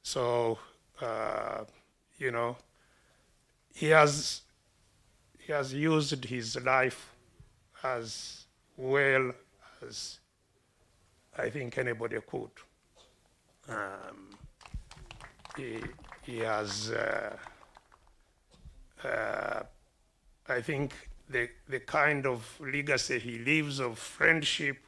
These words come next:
of, uh, service to others is, uh,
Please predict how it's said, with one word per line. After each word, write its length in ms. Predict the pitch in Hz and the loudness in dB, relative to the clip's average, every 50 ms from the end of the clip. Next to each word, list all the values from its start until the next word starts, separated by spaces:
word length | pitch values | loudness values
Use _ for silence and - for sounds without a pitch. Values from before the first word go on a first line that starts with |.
| _ _ _ _ _ _ _ _ _ _ _ _ _ _ _ _ _ _ _ _ _ _ - | _ _ _ _ _ _ _ _ _ _ _ _ _ _ _ _ _ _ _ _ _ _ -8
of, 400 | - 131 120 110 113 110 113 123 | -6 -4 -4 -4 -6 -8 -4 0
uh, 300 | 120 120 117 113 110 110 | 2 4 4 4 4 2
service 960 | 110 - - - 165 156 165 160 151 156 156 151 143 - - - - - - - - | 2 2 4 8 10 12 12 10 10 6 4 4 2 0 -2 -4 -4 -8 -10 -14 -10
to 140 | - 143 127 | -6 -2 2
others 680 | 135 135 135 135 131 131 127 123 120 - - - - - - - - - _ _ _ _ _ _ _ _ _ _ _ _ _ - | 2 4 4 6 6 6 6 4 2 -2 -4 -4 -6 -10 -18 -20 -20 -20 _ _ _ _ _ _ _ _ _ _ _ _ _ -12
is, 400 | - 127 120 113 113 117 120 120 | -8 -6 -4 -4 -4 -4 -2 0
uh, 340 | 120 117 113 110 110 107 | 2 4 4 4 2 0